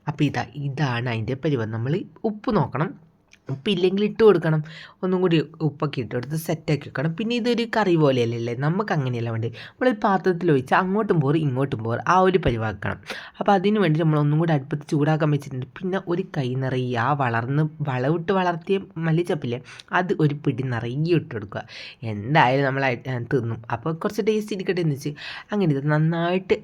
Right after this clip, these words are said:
ഇളക്കി നമ്മളത് വറ്റിച്ചെടുക്കണം. നിങ്ങളിപ്പം ചിന്തിക്കും, "നേരത്തെ കണ്ട കുക്കറല്ലല്ലോ ഇത്, വലിയ കുക്കറിനകത്ത്,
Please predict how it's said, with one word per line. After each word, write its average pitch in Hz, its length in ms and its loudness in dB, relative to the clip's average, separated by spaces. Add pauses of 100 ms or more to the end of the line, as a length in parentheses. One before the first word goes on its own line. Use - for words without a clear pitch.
(160)
ഇളക്കി 135 540 -2 (280)
നമ്മളത് 139 440 -4
വറ്റിച്ചെടുക്കണം. 127 640 -4 (340)
നിങ്ങളിപ്പം 214 500 2
ചിന്തിക്കും, 170 400 4
"നേരത്തെ 156 280 2
കണ്ട 202 140 2 (120)
കുക്കറല്ലല്ലോ 180 640 2
ഇത്, 127 160 -4 (420)
വലിയ 135 520 2
കുക്കറിനകത്ത്, 131 640 0